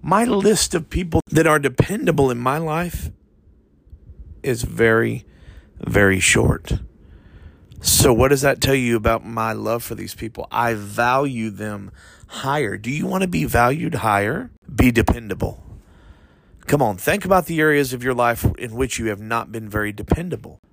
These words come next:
Make a list. Now start thinking about it. How can I,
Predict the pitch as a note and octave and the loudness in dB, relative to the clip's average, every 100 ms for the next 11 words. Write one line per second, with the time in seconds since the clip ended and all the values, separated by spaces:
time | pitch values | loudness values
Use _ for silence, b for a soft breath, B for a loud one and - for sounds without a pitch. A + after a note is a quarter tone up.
0 | - G3+ C#4+ D4 D4 D#4 - - - - | -2 0 2 2 2 2 0 -4 -8 -10
1 | - - - _ - - - - - A#2+ | -12 -20 -20 _ -20 -20 -20 -10 -4 -4
2 | - D#3 D#3 F#3 G3+ F3 B2 A2 G#2 - | 2 2 2 0 0 -2 2 2 2 -2
3 | - - E3 - F3 D#3 D3 | 0 4 4 2 -2 0 -2